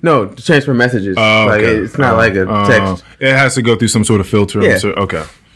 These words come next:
Speaker 1: So, uh, I search his name, and, uh, yeah, he was arrested in, uh, in Los Angeles, Beverly Hills, uh,
Speaker 2: Mm.
Speaker 1: twenty twenty-one for, like, all kind of extra shit.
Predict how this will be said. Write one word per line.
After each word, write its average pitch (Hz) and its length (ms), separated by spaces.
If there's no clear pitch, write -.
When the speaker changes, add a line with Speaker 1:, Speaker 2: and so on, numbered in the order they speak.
Speaker 1:
So, 123 240
uh, 120 100
I 117 160
search 143 220
his 135 140
name, 156 420
and, 120 340
uh, 120 320
yeah, 156 420
he 151 120
was 190 180
arrested 214 560
in, 202 180
uh, 196 380
in 190 320
Los 180 440
Angeles, 208 440
Beverly 190 640
Hills, 190 640
uh, 127 480
Speaker 2:
Mm. 110 240
Speaker 1:
twenty 202 320
twenty-one 185 960
for, 147 300
like, 131 180
all 160 220
kind 196 500
of 147 160
extra 123 380
shit. 95 320